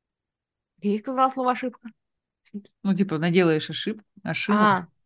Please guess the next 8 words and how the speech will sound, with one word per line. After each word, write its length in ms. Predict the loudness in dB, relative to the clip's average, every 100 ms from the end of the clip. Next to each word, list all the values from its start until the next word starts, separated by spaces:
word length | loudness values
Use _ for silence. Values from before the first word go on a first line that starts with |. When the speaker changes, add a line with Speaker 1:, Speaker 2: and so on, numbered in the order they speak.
| _ _ _ _ _ _ _ _ _ _ -4
Speaker 2:
Не 140 | 0 0
ошибок. 480 | 2 4 4 2 0 4
<laughs> 1700 | 6 4 0 _ _ _ _ _ _ _ -10 -10 _ -12 -8 0 6
Если 240 | 6 4
ты 100 | 0
получишь 360 | 4 4 4 4
негативный 520 | 6 6 6 6 8
опыт, 300 | 6 4